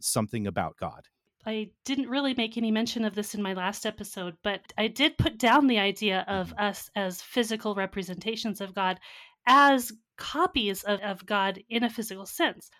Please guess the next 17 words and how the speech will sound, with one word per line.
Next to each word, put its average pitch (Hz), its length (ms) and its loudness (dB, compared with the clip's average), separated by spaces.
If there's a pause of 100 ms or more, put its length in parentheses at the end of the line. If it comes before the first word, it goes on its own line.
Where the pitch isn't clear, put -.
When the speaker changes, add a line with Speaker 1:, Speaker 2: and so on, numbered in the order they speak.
(140)
Speaker 2:
But 240 120 -2
that 254 200 4
doesn't 311 340 2
mean 262 280 2
that 226 180 2
our 208 160 2
physical 226 460 -6
natures 208 580 -4
has 214 340 0
Speaker 1:
Mm-hmm. 208 100 0
Speaker 2:
nothing 202 440 -2
to 202 140 -8 (100)
do 233 280 0
with 170 320 -8
being 165 320 -6
God's 165 300 -10
image. - 380 -14